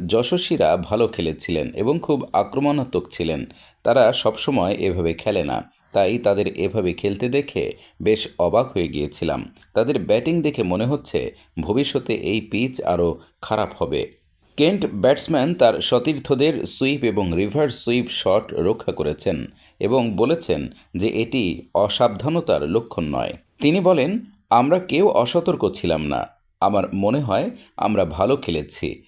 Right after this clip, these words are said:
এবং যে খেলোয়াড়রা সাধারণত একশো পঞ্চাশ স্ট্রাইক রেটে খেলেন, তারা ভালো করেই রান রোটেট করেছিলেন।" তিনি আরও বলেন,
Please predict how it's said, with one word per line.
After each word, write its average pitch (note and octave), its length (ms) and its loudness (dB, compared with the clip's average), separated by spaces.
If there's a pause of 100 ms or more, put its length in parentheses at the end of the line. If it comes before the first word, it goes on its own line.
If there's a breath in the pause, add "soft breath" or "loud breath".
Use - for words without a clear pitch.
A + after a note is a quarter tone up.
(140)
এবং A2 320 2
যে C3 220 0
খেলোয়াড়রা D3+ 540 2
সাধারণত G#2+ 720 2 (280 soft breath)
একশো A2+ 400 2
পঞ্চাশ C3 480 2
স্ট্রাইক C3 600 2
রেটে A#2 220 0
খেলেন, G2+ 520 0 (400 loud breath)
তারা C3 480 6
ভালো A2 280 0
করেই G#2 380 0
রান F#2+ 320 0
রোটেট A2 360 -2
করেছিলেন।" D#2+ 600 -2 (300)
তিনি F#2 200 0
আরও A2 180 2
বলেন, A2 420 0